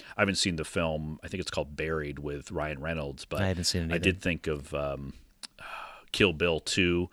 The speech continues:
Speaker 1: Uh, there's a scene where,
Speaker 2: Yeah.
Speaker 1: um, you know, she's, uh, the bride is, uh, is stuck, but this is, uh, just that much uh, worse. You know, he's, he's yelling out and, um,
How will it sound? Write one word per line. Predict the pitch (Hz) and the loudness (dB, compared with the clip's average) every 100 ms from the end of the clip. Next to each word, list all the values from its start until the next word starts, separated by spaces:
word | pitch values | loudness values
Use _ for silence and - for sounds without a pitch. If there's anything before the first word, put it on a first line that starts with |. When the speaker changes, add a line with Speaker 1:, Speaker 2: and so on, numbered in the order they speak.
| - - - - | -8 -20 -12 -2
Speaker 1:
Uh, | 76 | -2
there's | 80 76 | 0 0
a | 82 | 0
scene | - 85 80 80 | 0 0 -2 -2
where, | 76 92 123 71 | 0 2 2 0
Speaker 2:
Yeah. | - 73 64 | -4 -6 -6
Speaker 1:
um, | 65 67 82 - _ | -8 -12 -14 -16 _
you | 82 | -4
know, | 69 | -4
she's, | - - 76 - | -2 -2 -2 -4
uh, | 69 | -4
the | 73 | -4
bride | 76 80 78 73 | 0 0 2 0
is, | 71 71 | -2 -2
uh, | 71 69 - - - - | -2 -4 -8 -20 -20 -4
is | 92 | 0
stuck, | - - 71 - | 2 2 0 -4
but | 73 | 2
this | - 101 | 4 4
is, | 85 71 - - | 2 0 -2 -4
uh, | 71 69 - | -6 -6 -6
just | 80 - | -4 0
that | 82 76 | 0 0
much | 71 - - - - - - - _ _ - | -2 -2 -2 -4 -18 -20 -20 -20 _ _ -10
uh, | - - | -10 -6
worse. | 78 76 71 - - | -4 -2 0 -2 -2
You | |
know, | 69 | -6
he's, | 71 71 - - | -6 -4 -4 -4
he's | 85 78 | -8 -2
yelling | 80 82 78 78 | 0 0 -4 -4
out | 76 76 76 73 | -4 -2 -2 -4
and, | 65 65 - - | -6 -10 -12 -10
um, | 67 67 64 65 | -10 -8 -10 -12